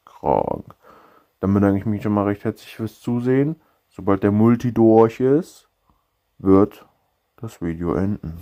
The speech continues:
Oh wow, kriegen wir einen L F? L F, nö. Jetzt aber. Nö. Jetzt.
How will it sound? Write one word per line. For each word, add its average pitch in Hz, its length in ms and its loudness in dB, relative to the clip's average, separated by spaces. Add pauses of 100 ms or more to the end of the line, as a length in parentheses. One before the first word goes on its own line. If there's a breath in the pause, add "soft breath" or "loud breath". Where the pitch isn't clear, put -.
Oh 127 260 4
wow, 127 280 2
kriegen 117 280 -6
wir 113 60 -2
einen 110 120 -2
L 113 220 0
F? - 360 -2 (840)
L 123 240 -2 (260)
F, - 420 -14
nö. 78 360 -8 (760)
Jetzt 127 320 0
aber. 107 520 2 (600)
Nö. 80 360 -6 (180)
Jetzt. 127 640 0